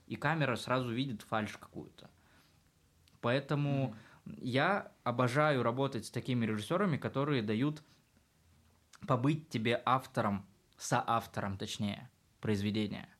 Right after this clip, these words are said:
Speaker 2: Мгм.
Speaker 1: То есть, когда режиссёр сказал тебе свою задачу, дал тебе задание, ты ему принёс там двадцать вариантов того, как я сажусь на стул,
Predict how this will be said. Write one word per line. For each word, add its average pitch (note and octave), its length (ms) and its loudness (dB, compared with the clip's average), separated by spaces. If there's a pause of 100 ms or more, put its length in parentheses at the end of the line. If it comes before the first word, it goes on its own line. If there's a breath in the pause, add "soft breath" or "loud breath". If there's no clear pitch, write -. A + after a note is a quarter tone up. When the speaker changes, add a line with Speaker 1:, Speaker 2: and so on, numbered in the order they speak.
(1080)
Speaker 2:
Мгм. A#2+ 100 -6
Speaker 1:
То B2 60 2
есть, A2 120 -2
когда B2 240 2
режиссёр D3 320 2
сказал F#3 320 0
тебе D3 200 -2
свою C#3 280 0
задачу, B2 460 0
дал D3+ 200 0
тебе A#2+ 200 -4
задание, G#2 440 0
ты C3+ 140 -2
ему D3+ 200 2
принёс A#2 640 0 (520)
там G#2 100 -10
двадцать A#2+ 380 2
вариантов G#2 500 2
того, A2 220 -2
как - 160 -10
я G#2 60 -4
сажусь G#2 340 -6
на G#2 80 -4
стул, G2+ 260 -12